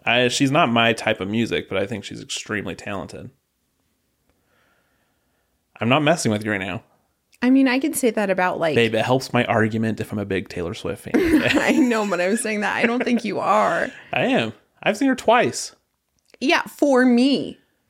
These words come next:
Speaker 1: But I liked both of them.
Speaker 2: Yeah, because she's the best entertainer in the world.
Speaker 1: I, like, I almost agree with that.
Speaker 2: Okay, I'm saying that you, <laughs> not a Taylor Swift fan,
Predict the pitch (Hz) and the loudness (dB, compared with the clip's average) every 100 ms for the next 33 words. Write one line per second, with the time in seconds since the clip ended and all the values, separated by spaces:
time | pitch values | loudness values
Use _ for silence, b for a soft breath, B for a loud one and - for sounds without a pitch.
0 | _ 123 113 110 127 - 117 117 127 175 | _ 2 4 4 2 2 0 0 0 -2
1 | - _ _ _ _ _ _ _ - 330 | -4 _ _ _ _ _ _ _ -4 0
2 | 277 208 247 277 240 - 262 240 240 202 | 2 0 0 0 -2 0 0 2 0 2
3 | 214 240 233 233 214 208 214 240 220 - | 2 2 0 0 0 -2 0 2 0 0
4 | 208 196 185 185 165 196 277 190 135 110 | 0 2 0 0 0 4 6 6 4 2
5 | 120 120 117 113 - 113 110 107 117 123 | 0 2 0 0 -4 0 0 0 0 -2
6 | - 120 147 - 98 - _ b b b | -2 0 -2 -2 -10 -12 _ b b b
7 | b b _ 233 220 170 202 B B - | b b _ -4 0 0 0 B B 0
8 | 226 233 226 220 208 185 240 285 214 240 | 0 2 2 2 2 0 2 4 4 4
9 | 262 254 214 233 254 254 220 220 262 269 | 0 0 2 2 2 2 2 2 0 0
10 | 180 170 208 | 0 0 0